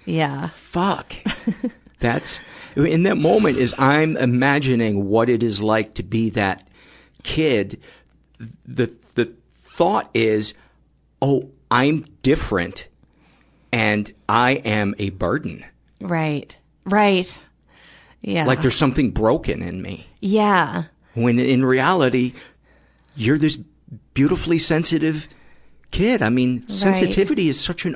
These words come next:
Speaker 2: awesome thing to have, but so many of us run into, as we grow up, being shamed for the very thing
Speaker 1: Too
Speaker 2: that can make the
Speaker 1: sensitive.
Speaker 2: world better.
Speaker 1: Yeah, yeah, yeah. And I,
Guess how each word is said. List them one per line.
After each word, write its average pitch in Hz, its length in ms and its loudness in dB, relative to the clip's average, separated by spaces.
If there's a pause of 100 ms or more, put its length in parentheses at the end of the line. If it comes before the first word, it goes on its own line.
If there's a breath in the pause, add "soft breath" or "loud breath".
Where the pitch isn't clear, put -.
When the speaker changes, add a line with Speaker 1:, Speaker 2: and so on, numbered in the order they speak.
(120)
Speaker 2:
awesome 139 520 -2 (560 loud breath)
thing 151 300 0
to 135 80 2
have, 147 300 0
but 123 120 0
so - 200 0
many 151 240 0
of 123 100 -2
us 123 320 -2 (720 loud breath)
run 120 380 2
into, 117 600 0 (880)
as 113 160 -2
we 113 120 -2
grow 113 320 0
up, 143 380 -2 (100)
being 120 200 0
shamed 156 640 -2
for - 140 -4
the 113 100 0
very 175 320 0
thing 202 220 0
Speaker 1:
Too 208 80 2
Speaker 2:
that 127 120 2
can 170 220 4
make 156 140 4
the 143 80 0
Speaker 1:
sensitive. 165 160 4
Speaker 2:
world 160 260 2
better. - 380 -4
Speaker 1:
Yeah, 143 500 -2 (140)
yeah, 127 340 -2 (580 soft breath)
yeah. 151 420 0 (1500 soft breath)
And 185 160 2
I, 170 460 0